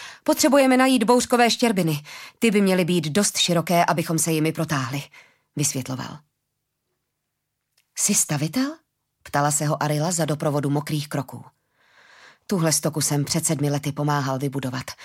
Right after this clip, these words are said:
Byl to pozůstatek stovky let starého dolu a našli jsme ho náhodou při kopání základů.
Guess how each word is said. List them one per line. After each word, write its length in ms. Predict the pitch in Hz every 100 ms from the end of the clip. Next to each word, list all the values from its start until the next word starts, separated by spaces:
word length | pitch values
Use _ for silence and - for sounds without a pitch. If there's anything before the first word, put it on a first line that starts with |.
| - - - - -
Byl 140 | 240 233
to 120 | 233
pozůstatek 580 | 240 226 226 220 220 214
stovky 380 | - 233 - 208
let 140 | 208
starého 440 | - 208 202 190
dolu 340 | 185 196 208 -
a 60 |
našli 260 | 170 180 196
jsme 180 | - 196
ho 80 | 196
náhodou 440 | 190 208 208 202
při 160 | - 208
kopání 440 | 196 196 190 196
základů. 500 | 190 185 - 143